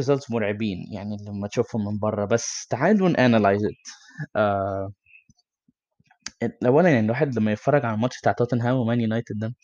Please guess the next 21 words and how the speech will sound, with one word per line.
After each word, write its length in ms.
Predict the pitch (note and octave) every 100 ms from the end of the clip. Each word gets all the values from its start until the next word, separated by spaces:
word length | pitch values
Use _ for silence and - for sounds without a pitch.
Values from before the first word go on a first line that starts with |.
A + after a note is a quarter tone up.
| - - - - _ _ _ A2+
uh, 180 | A2+ G#2+
United 520 | A#2+ B2+ C#3 F3+ F3+ D3 A2
was 320 | A#2 G#2+ -
literally 500 | A#2 B2+ - A2+ A2+
outclassed 720 | A2+ A#2 - - A#2+ B2 -
in 120 | A#2 -
every 320 | C3+ B2 B2 B2+
single 420 | - A2+ A2 A2 -
aspect 420 | C#3+ - - -
of 120 | G#2
the 80 | G2+
game. 240 | - - - _ - - G#3 - _ _ _ _ - _
Uh, 340 | G#2+ A2 G2 F2+ - - - -
and, 260 | A#2 A#2+ A#2+
and, 240 | B2 B2 -
and 400 | A#2 A#2 A2 F#2 - _
my 200 | G#2+ B2
opinion 500 | B2 F#3 G#3+ D#3 A#2
is 140 | G#2
that 180 | G#2 -
after 420 | C#3+ E3 - D3